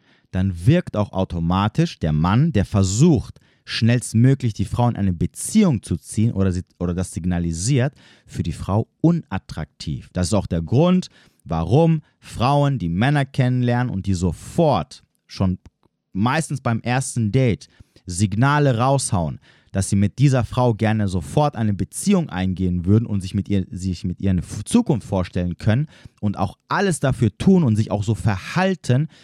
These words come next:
die Frauen schreiend weglaufen. Genau aus diesem Grund, weil ihr Instinkt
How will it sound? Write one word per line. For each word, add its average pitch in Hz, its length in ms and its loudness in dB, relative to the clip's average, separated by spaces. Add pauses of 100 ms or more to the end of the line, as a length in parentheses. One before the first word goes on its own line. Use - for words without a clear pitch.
(280)
die 95 100 2
Frauen 139 480 0 (120)
schreiend 135 760 0 (180)
weglaufen. 78 960 -2 (500)
Genau 107 380 4
aus 117 180 0
diesem 117 340 2
Grund, 107 520 2
weil 113 380 0 (680)
ihr 98 240 0
Instinkt 175 800 2